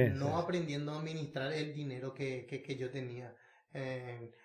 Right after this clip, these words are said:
Speaker 1: por ende, como, como tenía una empresa de lavandería, eh, el negocio para mí era conseguir contratos, no solamente esperar que las personas traigan a, a lavar su ropa, sino conseguir contratos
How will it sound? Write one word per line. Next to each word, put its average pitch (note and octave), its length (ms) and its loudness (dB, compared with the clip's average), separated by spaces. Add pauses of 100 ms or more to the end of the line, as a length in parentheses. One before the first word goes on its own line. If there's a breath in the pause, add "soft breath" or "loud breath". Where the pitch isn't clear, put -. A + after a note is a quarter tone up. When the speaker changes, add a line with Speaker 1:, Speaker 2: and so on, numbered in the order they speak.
(160)
Speaker 1:
por C#3+ 180 0
ende, D3 560 0
como, C3 320 -4
como B2+ 220 -6
tenía B2+ 240 -6
una D3 340 -2
empresa C#3 300 -2
de C#3+ 80 0
lavandería, D3 720 2 (240 soft breath)
eh, B2 640 -4
el C3 140 -4
negocio B2+ 400 -4
para D3 180 4
mí D#3 180 0
era D3+ 200 0
conseguir D3+ 300 0
contratos, D3+ 460 0
no C3 80 -4
solamente C#3 360 -2
esperar D3+ 460 -2
que A3+ 60 -8
las A#3 120 -4
personas D#3+ 400 -6
traigan C#3+ 300 -4
a, C3+ 280 -4
a C3+ 40 -4
lavar C3 260 -6
su D3 120 -6
ropa, B2+ 240 -6
sino C3+ 220 -4
conseguir E3 300 -2
contratos F3+ 500 -2